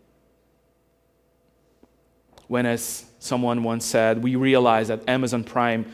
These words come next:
does not guarantee next day delivery of peace and rest,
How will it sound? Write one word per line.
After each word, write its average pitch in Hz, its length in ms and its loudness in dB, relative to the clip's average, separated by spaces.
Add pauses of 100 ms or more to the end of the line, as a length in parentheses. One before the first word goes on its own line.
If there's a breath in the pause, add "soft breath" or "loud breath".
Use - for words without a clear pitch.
(220 loud breath)
does 127 220 -2
not 120 380 2
guarantee 113 560 -4
next 110 360 -4
day 110 140 -2
delivery 107 520 -2 (320 loud breath)
of 107 220 -14
peace 107 400 -6 (600 soft breath)
and 104 160 -10
rest, 107 440 -6